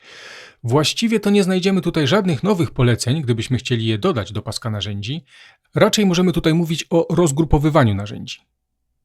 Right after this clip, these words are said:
O co chodzi? Zobaczmy to na przykładzie wyrównywania.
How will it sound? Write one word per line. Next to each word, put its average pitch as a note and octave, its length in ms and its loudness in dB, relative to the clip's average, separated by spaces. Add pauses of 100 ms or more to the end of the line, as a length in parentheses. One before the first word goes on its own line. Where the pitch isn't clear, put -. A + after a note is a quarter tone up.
(140)
O D3+ 100 -4
co A#2 120 -2
chodzi? G#2+ 300 -2 (560)
Zobaczmy G3 520 0
to D#3 200 0
na C#3 160 2
przykładzie C3+ 680 2
wyrównywania. C3 640 0